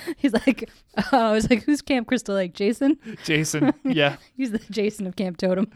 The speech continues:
Speaker 2: It can, yeah, Beb. Some people, some say that you can hear his truck idling. <laughs> If you listen close, you can hear it driving on the wind.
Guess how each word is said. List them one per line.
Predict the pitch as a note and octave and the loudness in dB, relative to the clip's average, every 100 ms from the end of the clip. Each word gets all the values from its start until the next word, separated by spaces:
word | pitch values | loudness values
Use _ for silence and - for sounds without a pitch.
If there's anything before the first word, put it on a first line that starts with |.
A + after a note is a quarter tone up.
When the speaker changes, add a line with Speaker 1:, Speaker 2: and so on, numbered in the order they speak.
| - - | -12 -10
Speaker 2:
It | F3+ F3+ | -6 -2
can, | - G3+ D#3+ | 2 2 4
yeah, | G3+ E3 | 4 4
Beb. | - D3+ D3+ D3 D3+ - - - - - _ _ _ - - - - - C#4+ | -2 0 2 2 0 -6 -16 -20 -20 -20 _ _ _ -20 -20 -20 -20 -6 -4
Some | - D#3+ E3 | 0 0 0
people, | D3 C3 C3 | -2 -4 -6
some | - E3 A#3 G3+ | -4 4 4 4
say | - E3+ D3+ C#3 - _ - | 2 2 2 -2 -14 _ -10
that | D3 | -8
you | C3 | -6
can | C3+ | -6
hear | C3 F3 D3 | -2 0 0
his | C3 - | -2 -6
truck | - D#3 C#3 - - | -6 -6 -6 -8 -8
idling. | C#3 D#3 C3 A#2+ C3+ | -4 -2 -4 -8 -10
<laughs> | - _ _ _ _ - - - E4 - C4+ _ _ _ _ _ _ _ _ _ _ _ _ - - A3+ - D#4+ - - A#3+ - _ _ A3 A#3+ G#3 | -14 _ _ _ _ -16 -16 -6 -6 -6 -12 _ _ _ _ _ _ _ _ _ _ _ _ -12 -10 -10 0 0 0 -2 -4 -4 _ _ -14 -12 -8
If | D#3+ - | -6 -6
you | C#3 | -6
listen | C#3 D3 B2 | -4 -6 -8
close, | - D3+ C3+ B2+ - - _ | -8 -6 -4 -2 -4 -4 _
you | A3 - _ _ _ - | -10 -10 _ _ _ -16
can | C3 | -14
hear | A#2 C#3+ C#3 | -10 -6 -4
it | C3+ - - - - - | -6 -10 -20 -20 -18 -8
driving | G3 C#3+ D3+ B2+ B2 | -4 -2 -4 -4 -8
on | B2+ | -6
the | B2 | -6
wind. | B2 C#3 B2 C3 - | -4 -4 -4 -8 -10